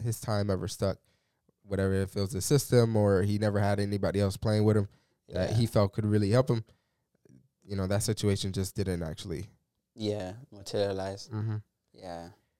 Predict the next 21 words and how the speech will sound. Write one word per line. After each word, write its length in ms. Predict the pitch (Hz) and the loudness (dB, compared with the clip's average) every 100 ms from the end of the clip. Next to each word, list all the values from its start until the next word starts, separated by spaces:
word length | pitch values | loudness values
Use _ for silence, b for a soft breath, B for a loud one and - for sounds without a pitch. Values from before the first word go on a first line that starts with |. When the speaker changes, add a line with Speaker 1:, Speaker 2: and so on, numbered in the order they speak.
| _ _ _ - | _ _ _ 0
Speaker 1:
Uh, 120 | 120 135 | 4 8
Derrick 380 | 160 202 185 | 10 10 10
Rose, 760 | 180 208 214 170 113 - - - _ _ - | 12 12 12 12 10 6 -4 -10 _ _ -10
while 200 | 101 101 | -2 2
we 120 | 110 | 2
bullshitting, 680 | 107 113 131 - 104 95 110 - _ _ | 2 4 4 4 0 -2 -4 -10 _ _
he 360 | - 143 123 117 | -4 2 4 4
has 160 | 110 | 2
agreed 340 | 113 120 123 120 | 0 2 2 4
to 120 | 123 | 2
a 40 | 107 | 2
three-year, 540 | - 123 120 113 110 | 4 4 6 6 4
forty-three 500 | - 117 110 113 107 | 4 2 2 0 0
mil 260 | 107 107 98 | 2 0 0
return 600 | 101 - 113 110 95 - _ _ - | -2 0 2 2 0 -8 _ _ -6
to 80 | 113 | -2
the 100 | 107 | 2
New 100 | 107 | 2
York 240 | 104 98 | 2 0
Knicks. 400 | 110 104 - - _ _ - | -2 -4 -6 -16 _ _ -14
Speaker 2:
Nice. 400 | 90 87 - | -12 -12 -16